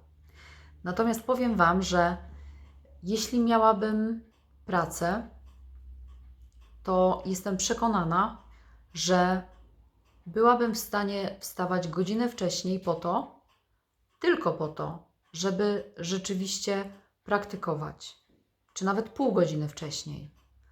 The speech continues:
Zejść na dół, wziąć matę, poćwiczyć jogę, pomedytować.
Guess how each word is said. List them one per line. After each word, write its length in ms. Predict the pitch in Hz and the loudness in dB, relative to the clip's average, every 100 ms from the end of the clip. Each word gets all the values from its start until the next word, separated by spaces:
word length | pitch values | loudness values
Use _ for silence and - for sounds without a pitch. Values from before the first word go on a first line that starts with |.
| _ _ _ _ _ | _ _ _ _ _
Zejść 400 | - 202 208 - | -2 2 2 2
na 200 | 196 175 | 2 2
dół, 500 | 160 196 262 - - _ _ _ _ _ _ | 2 0 0 -2 -14 _ _ _ _ _ _
wziąć 340 | 165 196 185 180 | -4 -2 0 -2
matę, 480 | 160 160 220 320 - _ _ _ _ _ _ _ _ _ _ _ _ | -4 -2 -2 -2 -10 _ _ _ _ _ _ _ _ _ _ _ _
poćwiczyć 500 | - 185 - 185 147 | -6 -6 -6 -8 -6
jogę, 300 | 151 170 175 | -2 0 0
pomedytować. 960 | 208 214 202 185 175 147 147 - - | -2 -2 0 0 -2 -8 -10 -12 -20